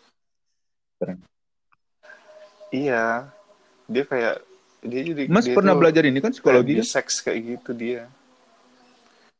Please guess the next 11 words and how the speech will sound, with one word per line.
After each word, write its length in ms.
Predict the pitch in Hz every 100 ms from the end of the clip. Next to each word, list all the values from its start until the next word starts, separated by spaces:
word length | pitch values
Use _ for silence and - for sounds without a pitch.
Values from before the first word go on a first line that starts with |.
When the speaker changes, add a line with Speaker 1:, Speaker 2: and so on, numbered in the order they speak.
| _
Speaker 2:
Aneh, 320 | 131 123 135 135
dia 220 | 147 160
fetish 640 | - - 147 - - 214
itu 160 | - 240
suka 320 | - - 117
sama 320 | 147 139 - -
benda 460 | - 131 127 120 120
mati 380 | 120 117 - 165
atau 160 | 165
benda 320 | 156 113 107 110
hidup 240 | 117